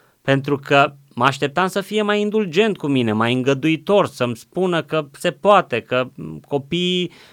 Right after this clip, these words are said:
eh, nu au, eh, discernământ. Dar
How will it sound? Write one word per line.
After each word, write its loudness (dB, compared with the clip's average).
eh, -2
nu 2
au, 4
eh, -2
discernământ. 2
Dar 2